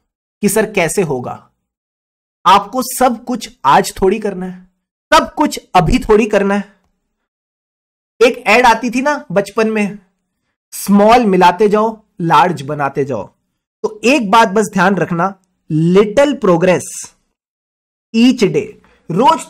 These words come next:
थोड़ी थोड़ी प्रोग्रेस अगर हम करते रहेंगे रोज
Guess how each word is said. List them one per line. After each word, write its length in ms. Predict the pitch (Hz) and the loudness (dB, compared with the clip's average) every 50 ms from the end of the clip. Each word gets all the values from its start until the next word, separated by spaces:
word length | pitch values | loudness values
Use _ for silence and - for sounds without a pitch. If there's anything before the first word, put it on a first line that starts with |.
| - - | -4 0
थोड़ी 180 | 220 226 220 233 | 0 2 2 0
थोड़ी 260 | - 202 196 208 226 | -2 0 0 0 -2
प्रोग्रेस 420 | 214 202 185 180 175 190 196 196 - | -2 -2 -2 -2 -2 -2 -4 -4 -4
अगर 160 | 196 180 180 | -4 -6 -4
हम 120 | 190 196 196 | -6 -6 -6
करते 280 | - 156 147 - 175 | -8 -10 -10 -8 -8
रहेंगे 360 | 160 147 131 120 113 113 - _ _ _ _ _ - | -8 -8 -10 -12 -16 -18 -20 _ _ _ _ _ -4
रोज 300 | 170 233 277 302 294 | 0 0 0 0 -2